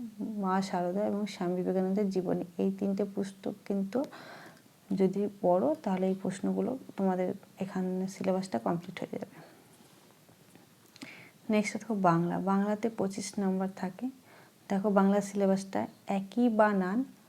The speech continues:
অথচ ভিন্ন অর্থ এবং বাক্য প্রয়োগ। বানানটা এক হবে, কিন্তু অর্থটা আলাদা হবে। নেক্সট,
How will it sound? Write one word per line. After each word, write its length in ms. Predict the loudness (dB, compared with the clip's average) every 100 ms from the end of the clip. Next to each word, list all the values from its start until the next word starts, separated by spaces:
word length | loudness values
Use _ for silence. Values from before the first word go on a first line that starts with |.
| -20 -20 -4
অথচ 380 | -4 0 0 2
ভিন্ন 540 | 0 2 2 4 4
অর্থ 460 | 4 4 2 -6 -4 -4 -6 -20 -6 0
এবং 280 | 2 4
বাক্য 540 | 4 4 2 -10 -8 -8 -10 -6 2
প্রয়োগ। 280 | 4 4 -2 -12 -20 -20 -20 -12 0
বানানটা 480 | 2 4 4 6 6
এক 160 | 6
হবে, 260 | 2 0 2
কিন্তু 260 | 2 2 2
অর্থটা 420 | 2 -2 0 2
আলাদা 260 | 2 -2
হবে। 300 | -8 -16 -20 -20 -20 -8 0
নেক্সট, 320 | 0 0 -8